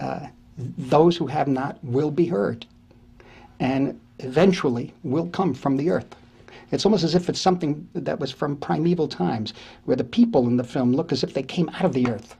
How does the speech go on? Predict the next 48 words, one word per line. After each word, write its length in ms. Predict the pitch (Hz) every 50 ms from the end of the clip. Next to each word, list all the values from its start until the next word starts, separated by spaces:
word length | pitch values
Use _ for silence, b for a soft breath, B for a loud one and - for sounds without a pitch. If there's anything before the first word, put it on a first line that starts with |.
| - - - - -
you 80 | - 120
know? 160 | 123 123 170 B B B B B B -
This 160 | 175 175 175
is 80 | 160
like 140 | 156 143 -
a 40 | 135
primal, 640 | 127 - - - 190 196 214 208 208 208 196 - b b b b b b b b b - -
um, 380 | 151 143 143 139 139 135 127 127 - - - - - - -
uh, 280 | 143 143 143 123 120 - - - - - - -
mythology 540 | 147 170 170 - 180 180 214 190 - 143 135
that 120 | 127 123
was 80 | 135 131
created 380 | - - - 175 240 - -
up 100 | 180 175
there 100 | - 175
on 80 | 165 175
the 80 | 165 165
screen, 420 | - - 269 285 226 190 180 180 B B B B - -
but 360 | 240 294 269 - - - - - - - - - - -
interestingly 540 | 202 214 - 220 - - 208 185 175 175 165
enough, 360 | 170 226 277 - 139 - -
not 240 | 135 139 208 277 269
just 220 | - 190 175 - -
from 160 | 151 139 135
the, 220 | 131 127 - -
from 240 | - - 147 139 135
the, 260 | 123 123 120 120 117
uh, 160 | 123 120 120
tradition 420 | 120 - - 143 143 139 - 143 131
and 80 | 123
the 60 | 120 120
culture 400 | - - - 117 - - 123 117
of 100 | 117 117
Brazil, 300 | 135 127 156 226 190 139
which 220 | 135 131 - -
was 80 | 135 -
kind 160 | - - 202
of 80 | 147 139
new 140 | 190 247 175
to 80 | 135
me, 320 | 123 143 131 117 113 B B B B B B B B -
but 120 | 156 156
also 280 | - - 139 - 156 143
from 220 | - - 151 151
different 320 | 156 175 175 180 180 170 175
cultures 460 | - 170 160 156 - 175 160 - - B B B B B B B -
and 220 | 160 156 156 151 165
different, 360 | 208 208 - 202 180 180